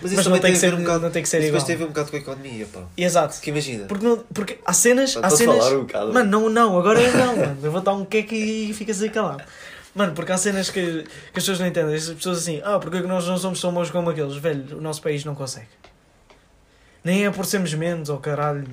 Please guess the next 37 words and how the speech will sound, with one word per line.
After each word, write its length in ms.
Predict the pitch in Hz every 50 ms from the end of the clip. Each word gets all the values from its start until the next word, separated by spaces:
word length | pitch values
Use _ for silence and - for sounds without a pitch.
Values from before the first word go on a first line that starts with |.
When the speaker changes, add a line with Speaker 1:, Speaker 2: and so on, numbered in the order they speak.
| 123 -
Speaker 1:
Tens 120 | 123 120
muito 160 | 127 135 127 131
mais, 140 | 127 120
tu 240 | - - - - -
Speaker 2:
Que 60 | -
se 80 | - 135
Speaker 1:
tens, 100 | 131 123
Speaker 2:
foda, 200 | 139 135 123 117
que 160 | 104 - -
Speaker 1:
tens, 100 | - 131 127
Speaker 2:
se 40 |
foda 200 | 147 160 156 156 151
sermos 240 | 147 156 147 139 143
Speaker 1:
tens 140 | 147 143
Speaker 2:
menos. 120 | 127 117 131
Speaker 1:
muitas 320 | 139 143 139 143 135 -
pessoas 520 | - - - - 123 117 117 113 110 107 -
a, 40 | -
a 280 | 120 113 117 113 - 120
morar 280 | 117 120 117 113 110
no 140 | 107 110 113 113
norte 340 | 117 113 110 104 101 -
e 60 | 110 110
no, 360 | 107 110 107 107 107 104 104 - - - _ - -
e 60 | 113
no 80 | 110 107
centro, 400 | - - 113 117 120 - - - - -
em 80 | 110 104
Lisboa. 280 | 104 98 98 107 110 117 - _ _ - - - - - - - - - - - - - - _ _ _ _ _ _ _ _ _ _ _ _ _
Speaker 2:
Mas 160 | - 165 147
há 60 | 165
bons 180 | 151 160 170 170
Speaker 1:
Tens 100 | 196 208
Speaker 2:
exemplos, 220 | 190 190 190 180
Speaker 1:
muitas 180 | 160 147 127 120
Speaker 2:
né? 60 | -
Speaker 1:
pessoas. 520 | - - - 113 107 110 110 - - -